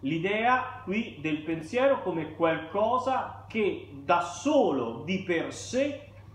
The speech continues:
diremmo noi intrinsecamente, è in grado di dimostrare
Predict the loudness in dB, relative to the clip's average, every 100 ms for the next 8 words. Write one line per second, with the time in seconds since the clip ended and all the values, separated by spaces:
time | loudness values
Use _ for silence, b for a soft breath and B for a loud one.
0 | -8 -2 0 0 0 0 2 0 -2 -2
1 | 0 0 0 0 0 -2 -2 2 2 2
2 | 0 -2 0 -2 0 -4 -2 0 2 2
3 | 0 -4 -4 -2 -2 -4 -2 2 4 4
4 | 2 -8